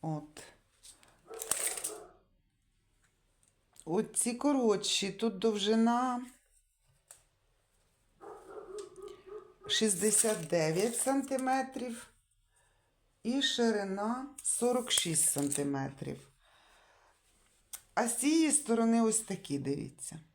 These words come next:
Дуже гарний такий, е,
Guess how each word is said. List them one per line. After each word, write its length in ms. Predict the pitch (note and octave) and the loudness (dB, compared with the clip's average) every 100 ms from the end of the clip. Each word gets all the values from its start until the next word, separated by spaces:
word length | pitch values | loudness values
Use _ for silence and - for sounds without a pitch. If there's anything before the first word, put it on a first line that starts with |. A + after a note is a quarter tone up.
| _ _ _ _ _ _ _ _ _ _ _ | _ _ _ _ _ _ _ _ _ _ _
Дуже 280 | F3 F#3 F#3 | -6 -2 0
гарний 500 | D#3+ D#3+ C#3+ C#3+ C#3 | 2 0 0 -2 -4
такий, 540 | D3 D3+ C#3+ C#3 - - _ - _ | -6 -6 -6 -6 -10 -20 _ -20 _
е, 40 | _ | _